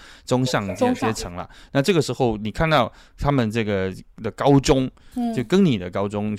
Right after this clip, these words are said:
Speaker 1: 还也是不一样的，因为他们这个高中以及他们接下来这个对，为，为大学所准备的花费，
Speaker 2: 嗯。
Speaker 1: 都动以这个百万计了。
Speaker 2: 嗯。
Speaker 1: 然后年-，年代上他也不是，他们也可能是你们不是一个同一年代的人了。
Speaker 2: 对。
Speaker 1: 而那个时候你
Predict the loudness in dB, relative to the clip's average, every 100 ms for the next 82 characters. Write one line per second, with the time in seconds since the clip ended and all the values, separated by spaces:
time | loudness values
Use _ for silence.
0 | -10 -12 -10 -8 -8 -8 -4 -2 -2 -4
1 | -4 -4 -4 -2 -4 -4 -4 -4 0 0
2 | 0 -2 -4 -6 -6 -6 -6 -4 -4 -4
3 | -6 -4 -6 -4 -6 -4 -4 -4 -6 -4
4 | -4 -4 -4 -4 -4 -4 -6 -4 -6 -6
5 | -18 -16 -2 0 2 2 2 -2 -4 -4
6 | -6 -6 -6 -6 -6 -8 -10 -18 _ -8
7 | 2 4 6 4 -2 -6 -6 -4 -2 -2
8 | -2 0 2 0 0 -2 -2 -4 -4 -4
9 | -4 -6 -4 -2 -2 -2 -2 -2 -2 -4
10 | -6 0 0 0 -2 -2 -4 -6 -6 -6
11 | -6 -8 -10 -14 -16 -10 -6 -4 2 4
12 | 4 4 0 -2 -2 -2